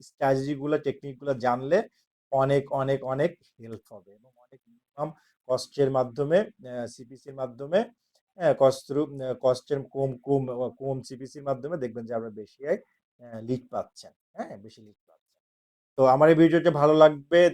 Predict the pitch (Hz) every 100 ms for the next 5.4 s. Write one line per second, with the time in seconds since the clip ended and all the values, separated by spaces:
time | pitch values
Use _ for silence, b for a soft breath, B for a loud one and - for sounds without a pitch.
0 | 135 135 147 151 - 165 185 202 139 131
1 | 135 139 131 143 165 196 - - 127 127
2 | 131 - - 127 123 127 123 143 147 123
3 | 120 123 - 135 139 165 131 123 120 117
4 | _ _ _ _ _ _ _ _ _ _
5 | - 117 131